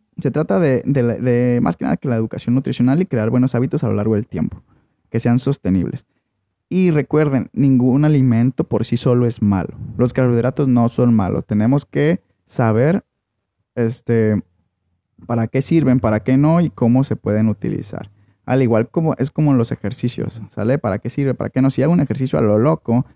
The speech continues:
¿sale? Este, o lo estoy haciendo porque me lo pusieron nada más, pero no sé ni para qué músculo es o por qué lo estoy haciendo o por qué tantas repeticiones, pues nunca voy a lograr nada.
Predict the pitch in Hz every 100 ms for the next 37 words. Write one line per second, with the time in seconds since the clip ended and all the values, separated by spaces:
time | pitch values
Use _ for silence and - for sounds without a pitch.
0 | _ _ _ _ _ - 113 135 123 110
1 | - 107 107 107 120 117 117 135 147 -
2 | 151 127 110 - 107 104 104 110 107 110
3 | 113 135 139 135 147 123 123 135 147 131
4 | 123 113 131 139 143 127 127 135 - 113
5 | - 123 131 127 127 143 123 110 - 120
6 | 123 139 143 117 - - 143 95 - 120
7 | - 131 135 131 127 117 113 113 135 143
8 | 110